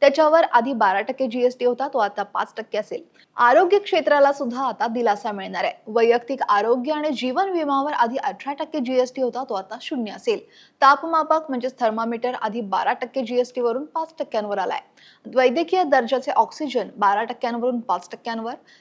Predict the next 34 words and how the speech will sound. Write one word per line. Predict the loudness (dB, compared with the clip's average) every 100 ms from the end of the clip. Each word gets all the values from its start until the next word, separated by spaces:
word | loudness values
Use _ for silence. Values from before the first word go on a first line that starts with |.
| _
सर्व | 4 4 4
निदान | -2 0 0 0
किट्स | -6 -8 -12
हे | -20
सुद्धा | -12 -2 -2
बारा | 2 2 0
टक्क्यांवरून | -2 -6 -4 -2 -4 -4
पाच | 0 0 0 -6
टक्क्यांवर, | -8 -6 -6 -10 _ _ -8
ग्लुकोमीटर | -2 -2 -2 -2 0 2 0
आणि | -2 -6 -6
टेस्ट | -6 -8 -8 _
स्ट्रिप्स | -20 -2 -2 -2 -6
याच्यावर | -8 -4 -2
बारा | 0 2 0
टक्क्यांवरून | -2 -4 -4 -2 -2 -4
आता | -6
पाच | -4 -4 -4 -6
टक्के | -4 -4
जीएसटी | -2 -2 -2 -2
आकारला | -4 -4 -8 -6
जाईल. | -6 -8 -10 _ _ _
चष्मे | 2 2 2 -4
ज्याच्यावर | -4 0 0 2 0
आधी | 0 -2
बारा | -2 2 2 0
टक्के | -4 -6
जीएसटी | -4 -2 -2 -4
होता, | -8 -8 -8 -4
तो |
आता | -4 -4
पाच | -6 -6 -4 -10
टक्के | -8 -10
असेल. | -10 -12 -12